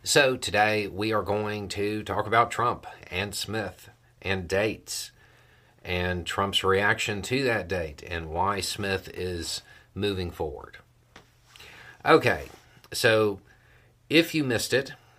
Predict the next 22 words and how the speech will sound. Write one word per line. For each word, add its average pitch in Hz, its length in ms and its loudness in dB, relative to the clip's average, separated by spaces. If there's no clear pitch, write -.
the 98 100 -2
special 117 320 -2
counsel's 98 480 -4
office 104 380 0
is 95 260 -6
requesting 107 540 -2
a 90 100 -4
trial 110 400 2
date 92 360 0
of 90 320 2
January 117 540 0
second, 123 540 -2
twenty 117 340 -6
twenty-four - 840 -8
for 85 320 -2
the 87 120 -2
election 85 520 -2
interference 80 480 -8
stuff. - 440 -12
Okay. 80 160 -16
Um, 78 520 -2
now, 98 440 6